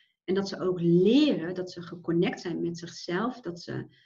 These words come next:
eh, wel verbinding kunnen maken met de ander, maar wat heel veel kindjes doen, dat ze, eh, verbinding maken met de ander, of gaan doen wat anderen willen, omwille van erbij horen, maar daarmee de, de connectie met zichzelf verliezen. En dat hebben volwassen mensen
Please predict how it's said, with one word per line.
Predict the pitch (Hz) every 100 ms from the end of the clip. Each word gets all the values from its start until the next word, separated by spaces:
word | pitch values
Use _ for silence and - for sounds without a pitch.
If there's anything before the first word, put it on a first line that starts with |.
| _ -
eh, | 165
wel | 170 226
verbinding | 185 170 226 285 254
kunnen | 180
maken | 170 165
met | 170
de | 170 -
ander, | 175 214 262
maar | 196
wat | 180
heel | 170 180 202
veel | 220
kindjes | 185 175 170
doen, | 170 185 214
dat | 185 -
ze, | 165 175 170 _ _ _ _ _ _ _
eh, | 165 165 165
verbinding | 175 170 202 254 202
maken | 170 170 165
met | 165 160
de | - -
ander, | 359 208 220 330 427 262
of | - -
gaan | 175 170
doen | 208
wat | 180 -
anderen | 196 185 165
willen, | 165 185 240 381 - _ _ _ _ _ _
omwille | 180 180 190 190
van | 180 175
erbij | 165 160 170 226
horen, | 226 240 226
maar | 175
daarmee | 175 190 185
de, | 180 170 -
de | 170 170
connectie | 185 226 196
met | 175
zichzelf | 175 - 185
verliezen. | 185 156 143
En | 165
dat |
hebben | 175 180
volwassen | - 170 190 180
mensen | 175 170 160